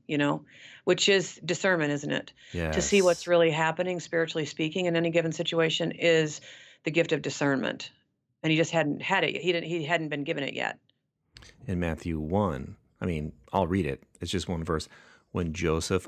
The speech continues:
Speaker 2: awoke from sleep, he did as the angel of the Lord commanded him. He took her as his wife." And the way I read scripture is that, like, the literal meaning is really important, but there's more going on.
Speaker 1: Yes. Mm-hmm.
Speaker 2: Richard
Speaker 1: Yeah.
Speaker 2: Rohr calls that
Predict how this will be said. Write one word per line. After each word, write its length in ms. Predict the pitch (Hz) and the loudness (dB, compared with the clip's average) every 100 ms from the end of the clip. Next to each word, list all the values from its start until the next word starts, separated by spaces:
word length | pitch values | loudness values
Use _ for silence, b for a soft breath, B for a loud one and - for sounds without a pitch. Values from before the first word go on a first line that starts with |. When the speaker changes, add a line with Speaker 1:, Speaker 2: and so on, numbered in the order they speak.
| - | -6
Speaker 2:
awoke 560 | 80 82 80 78 71 - | -6 -6 -2 -2 -2 -6
from 240 | 82 78 | -6 -6
sleep, 480 | - - 98 87 - _ _ | -6 -2 -2 -4 -10 _ _
he 200 | - 87 | -10 -8
did 360 | 82 85 78 76 | -4 -2 0 -2
as 160 | 78 | -2
the 140 | 85 - | -6 -6
angel 220 | 76 78 | -6 -4
of 60 | 80 | -4
the 80 | |
Lord 300 | 76 69 67 | -4 -4 -6
commanded 420 | - 80 76 107 76 | -6 -6 -4 -4 -6
him. 140 | - b b b _ | -10 b b b _
He 140 | 82 | -8
took 300 | - 98 85 | -2 -2 0
her 140 | 87 | 0
as 140 | 69 76 | 0 -2
his 160 | 78 98 | -4 -2
wife." 300 | 107 73 - | -4 -4 -4
And 220 | 98 87 B B B B B _ | -2 -2 B B B B B _
the 80 | 101 | -4
way 140 | 123 | -2
I 60 | 156 | -2
read 260 | 196 - - | -2 -4 -6
scripture 580 | - 104 - 101 92 | -4 -4 -2 0 0
is 200 | - 92 85 | 0 -2 0
that, 280 | 85 80 _ _ | -2 -4 _ _
like, 180 | 98 95 - - | -4 -4 -6 -4
the 180 | 101 87 | -2 0
literal 480 | 95 110 135 139 | 0 0 0 0
meaning 400 | 107 87 85 82 - | 0 0 -2 -4 -4
is 240 | 85 87 | -6 -6
really 400 | 82 90 85 82 | -2 0 0 -2
important, 600 | 80 78 85 69 76 69 | -4 -4 -4 -4 -6 -8
but 140 | - - | -6 -4
there's 220 | 82 78 | -4 -4
more 400 | 87 87 78 78 | -4 -2 -2 -4
going 360 | 73 71 69 | -4 -6 -8
on. 80 | 64 | -8
Speaker 1:
Yes. 320 | 151 147 - - 180 | -8 -8 -12 -16 -10
Mm-hmm. 140 | 160 | -4
Speaker 2:
Richard 320 | 175 104 95 | -2 0 0
Speaker 1:
Yeah. 60 | 90 | 2
Speaker 2:
Rohr 120 | 87 | 0
calls 280 | - 82 82 | -2 -8 -6
that 300 | 85 76 - | -4 -6 -8